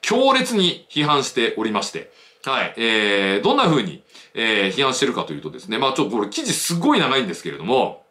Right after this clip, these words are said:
あの、まあ、簡単に言うとですね、えー、まあ、米中関係がね、まあ、今すごい緊張した状態なのに、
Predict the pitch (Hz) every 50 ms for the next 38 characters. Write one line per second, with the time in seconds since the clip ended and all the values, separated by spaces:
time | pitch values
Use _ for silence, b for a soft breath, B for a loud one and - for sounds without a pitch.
0 | _ _ _ _ _ _ _ _ _ _ _ _ _ _ _ _ _ - 113 117
1 | 117 113 107 107 104 104 110 104 B B B B B B - - 143 131 113 -
2 | - 240 214 233 - 262 262 254 254 269 269 233 285 247 - - 87 104 117 120
3 | 113 87 78 B B B B B B B B - 127 131 131 127 123 123 127 147
4 | 135 113 98 90 104 139 185 214 226 - 240 247 240 196 254 262 269 247 202 117
5 | 90 76 80 98 110 117 - - 110 113 143 135 - - - 101 90 87 - -
6 | - 160 165 151 - 175 170 165 - 175 156 - 143 151 160 160 - 160 156 156
7 | 170 196 180 113 92 110 131 123 - -